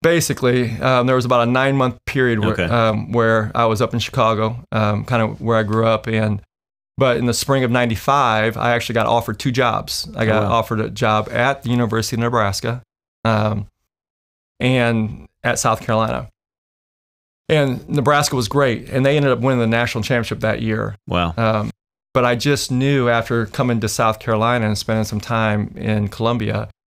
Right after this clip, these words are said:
Speaker 1: I just knew that, um, I was supposed to be in South Carolina.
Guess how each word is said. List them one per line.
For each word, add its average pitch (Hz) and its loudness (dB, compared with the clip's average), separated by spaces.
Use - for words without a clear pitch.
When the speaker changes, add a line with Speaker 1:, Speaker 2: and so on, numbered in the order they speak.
Speaker 1:
I 131 -2
just 131 0
knew 131 2
that, 113 0
um, 110 0
I 113 0
was 107 -2
supposed 113 -2
to 120 -6
be 110 -2
in 104 0
South 107 -2
Carolina. 110 -2